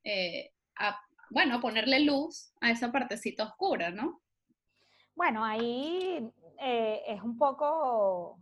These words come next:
Speaker 2: citando al máster, a Jung, ¿sabes? <laughs> Que, que trabajó tanto con el concepto de la sombra. Al final es iluminar ese, ese, ese closet desordenado de Mónica,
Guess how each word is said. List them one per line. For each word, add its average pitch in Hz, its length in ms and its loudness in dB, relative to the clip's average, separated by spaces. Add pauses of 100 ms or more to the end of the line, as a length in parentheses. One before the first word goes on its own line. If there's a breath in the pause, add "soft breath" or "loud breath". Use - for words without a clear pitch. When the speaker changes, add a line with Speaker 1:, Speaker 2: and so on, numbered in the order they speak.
(100)
Speaker 2:
citando 233 500 -2
al 202 520 -4 (720)
máster, 226 520 2 (640)
a 226 100 0
Jung, 254 480 0 (200)
¿sabes? 220 380 0
<laughs> - 40 -20
Que, 220 400 -10 (320 loud breath)
que 247 120 0
trabajó 233 480 2
tanto 247 300 -2
con 277 160 -2
el 262 120 -6
concepto 233 440 -2
de 262 100 2
la 254 160 0
sombra. 269 640 0 (640 soft breath)
Al 262 160 0
final 254 360 -2
es 320 80 0 (120)
iluminar 285 540 -2 (180)
ese, 254 500 0
ese, 277 800 -4
ese 254 260 -4
closet 285 440 4
desordenado 233 720 -2
de 285 100 0
Mónica, 277 720 2